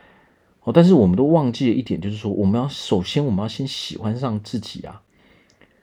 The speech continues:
我们要得到别人认同的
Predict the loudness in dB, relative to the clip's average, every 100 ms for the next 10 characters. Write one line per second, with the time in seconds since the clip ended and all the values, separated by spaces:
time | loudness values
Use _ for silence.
0 | _ _ _ _ _ _ _ _ _ _
1 | -2 0 2 2 2 0 0 2 2 4
2 | 2 0 -4 -6 -6 -6